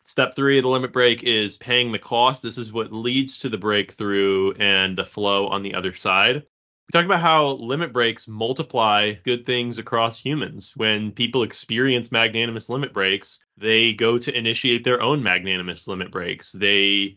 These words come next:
want to become a different version of themselves, right? It can spawn a realization. I think that's an easy way to think about limit breaks across, you know, multiple layers of the same formula is, like, when somebody sees or experiences a limit break,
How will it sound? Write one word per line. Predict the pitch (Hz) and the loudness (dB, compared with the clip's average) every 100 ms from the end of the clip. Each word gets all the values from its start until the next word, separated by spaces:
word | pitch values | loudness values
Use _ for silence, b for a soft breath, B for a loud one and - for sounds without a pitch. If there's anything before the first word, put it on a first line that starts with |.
| b 104 | b -10
want | 104 131 143 - | 0 0 0 -4
to | 120 | -6
become | 113 - 120 113 110 107 | -6 0 2 4 2 0
a | 104 | 0
different | 101 117 127 | 0 -2 -2
version | 113 113 113 | -2 -2 -2
of | 107 | -4
themselves, | 98 - 139 107 - | -4 0 2 2 0
right? | 107 | 0
It | 110 | 0
can | - 110 | -4 -10
spawn | - 110 110 117 | -6 -2 2 2
a | 113 | 0
realization. | 113 120 117 107 131 135 90 90 _ _ - | -2 -2 -2 0 0 0 -6 -6 _ _ -6
I | |
think | 127 127 | -4 0
that's | 117 - | 0 0
an | 113 | -6
easy | 113 151 135 | -2 -4 -4
way | 98 98 | -2 -2
to | 92 | -2
think | 107 95 | -8 -8
about | 95 92 92 | -2 -2 -2
limit | 101 101 98 | -4 -8 -4
breaks | 98 98 - 123 | -2 -2 -4 -8
across, | 95 - 107 104 - | -6 0 0 0 -6
you | 117 | -6
know, | 104 | -4
multiple | 104 110 131 107 104 | -4 -2 -2 -2 0
layers | 107 107 101 | 0 0 -6
of | |
the | 95 | -8
same | 113 104 | -6 -6
formula | - 123 139 98 92 92 | -4 -4 -2 -2 -2 -2
is, | 92 | -2
like, | 98 92 _ _ | -4 -4 _ _
when | 107 117 | -6 -4
somebody | 135 120 117 110 | -2 0 0 -2
sees | - 127 127 120 | -4 -2 0 0
or | 117 | 0
experiences | 113 - 123 123 120 120 | -2 -4 -2 0 -2 -2
a | 117 | -2
limit | 113 135 156 | 0 2 2
break, | 104 95 95 | 2 2 0